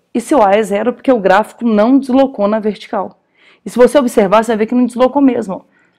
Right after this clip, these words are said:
Lembra? O original começava no zero e continua no zero. Aí alguém pode falar, "Tá, mas ele tá indo agora no dois." A gente vai chegar lá. O que que a gente tá mexendo? A gente tá mexendo nesse dois aqui.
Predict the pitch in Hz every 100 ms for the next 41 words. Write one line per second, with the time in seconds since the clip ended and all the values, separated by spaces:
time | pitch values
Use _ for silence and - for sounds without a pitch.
0 | - - 196 170 190 208 202 202 202 220
1 | 226 202 196 - 240 254 254 180 180 208
2 | 269 - 254 233 208 233 277 247 180 -
3 | _ _ _ _ _ _ - 185 190 202
4 | 214 214 247 180 - 247 175 170 180 170
5 | 202 202 208 185 202 220 269 208 175 -
6 | - - 190 185 170 170 185 175 208 143
7 | - _ _ _ _ _ _ _ - 214
8 | 339 330 330 - 277 226 220 175 175 190
9 | 220 214 202 247 247 226 240 302 - 247
10 | 185 196 202 190 185 -